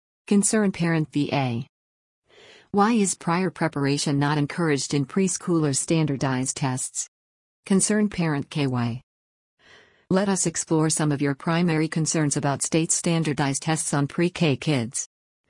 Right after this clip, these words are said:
You can also contact us if you have more questions, comments,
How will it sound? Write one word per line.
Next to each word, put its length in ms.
You 140
can 140
also 320
contact 600
us 140
if 140
you 80
have 160
more 200
questions, 720
comments, 600